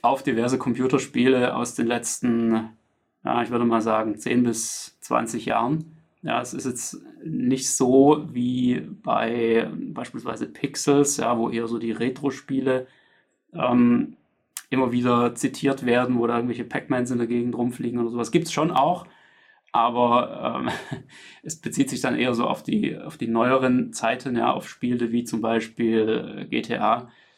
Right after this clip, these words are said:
wo einfach extreme <laughs> Gewalt herrscht in den Straßen, ja, was man halt, äh, alles nicht so ganz ernst nehmen darf, wo man auch ganz klar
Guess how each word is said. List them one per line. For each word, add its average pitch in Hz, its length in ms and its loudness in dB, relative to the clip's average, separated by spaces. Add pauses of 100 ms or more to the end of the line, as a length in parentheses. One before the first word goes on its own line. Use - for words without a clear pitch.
(560)
wo 120 340 -4
einfach 113 320 -4
extreme 113 680 -2 (420)
<laughs> - 420 -20
Gewalt - 540 -10
herrscht - 320 -8
in - 140 -6
den - 80 -10
Straßen, 123 640 -2 (600)
ja, 113 220 0
was 113 80 -10
man 113 200 0
halt, 113 200 -2
äh, - 100 -16 (160)
alles 117 260 -4
nicht 120 140 -2
so - 80 -2
ganz 107 180 0
ernst 107 300 -6
nehmen 113 140 0
darf, 113 260 2
wo 117 320 -8
man 117 120 -2
auch - 120 -8
ganz - 220 -6
klar 113 400 -2